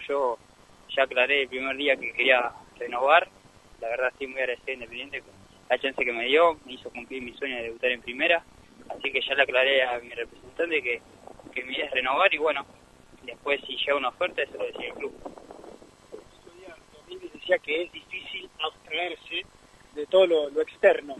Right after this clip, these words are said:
Speaker 2: en, en cada partido, que bueno, el clima viene siendo bastante hostil últimamente. ¿Cómo lo sienten ustedes adentro?
Speaker 1: No, no, nosotros tratamos de,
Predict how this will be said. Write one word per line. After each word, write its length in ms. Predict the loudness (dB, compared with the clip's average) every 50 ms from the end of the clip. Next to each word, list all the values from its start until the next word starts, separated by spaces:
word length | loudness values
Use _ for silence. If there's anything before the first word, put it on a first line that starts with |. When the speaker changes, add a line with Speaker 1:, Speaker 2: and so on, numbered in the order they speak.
| -14 -12
Speaker 2:
en, 160 | -12 -10 -10
en 80 | -10 -4
cada 200 | 2 4 4 6
partido, 360 | 4 2 -2 0 2 2 2
que 60 | 4
bueno, 200 | 4 2 2 0 -4 -10 -14 -20 -20 -20 -18 -18 -18 -20 -20 -18 -14 -10
el 120 | -10 -8
clima 260 | -8 -8 -8 -6 -6 -6 -6
viene 160 | -6 -10 -10
siendo 300 | -12 -14 -10 -8 -8 -8
bastante 380 | -6 -6 -8 -6 -6 -8 -8 -8
hostil 180 | -12 -12 -16 -20
últimamente. 460 | -18 -12 -12 -12 -12 -12 -16 -18 -18 -20 -20 -20 -20 -20 -18 -8
¿Cómo 160 | -8 -4 -2 -2
lo 60 | -2
sienten 260 | -2 -4 -6 -4 -6
ustedes 300 | -4 0 0 0 0 0
adentro? 240 | -4 -8 -8 -10 -18 -14 -12 -12 -12 -12 -14 _ -20 -20 -20 -20 -10 0
Speaker 1:
No, 220 | 4 4 6 6
no, 200 | 4 2 0 -2
nosotros 300 | -4 -10 -8 -6 -6 -6
tratamos 400 | -6 -8 -4 -4 -4 -4 -2 -4
de, 240 | -4 -4 -2 -4 -6